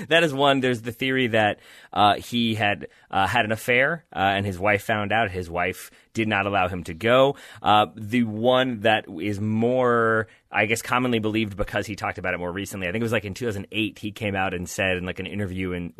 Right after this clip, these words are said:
uh, with a Spanish radio station that his family had been, uh, held captive, held at gunpoint, that, uh, he had been able to, like, escape and I think, like,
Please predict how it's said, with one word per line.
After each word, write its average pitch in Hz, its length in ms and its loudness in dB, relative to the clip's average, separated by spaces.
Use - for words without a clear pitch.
uh, 85 260 -2
with 87 140 -6
a 82 100 -4
Spanish - 280 -8
radio 92 180 -4
station 85 480 -8
that 107 220 0
his 104 200 -6
family 117 540 0
had 98 200 -4
been, 90 520 -2
uh, 87 200 0
held 98 260 -2
captive, 131 420 -2
held 101 200 -4
at 76 100 -10
gunpoint, 107 600 -2
that, 87 220 -4
uh, 90 200 2
he 135 260 -2
had 120 220 0
been 110 120 2
able 101 200 0
to, - 80 -10
like, 98 160 -6
escape 113 480 -2
and 90 80 -2
I 90 60 -4
think, 87 200 -8
like, 82 160 -10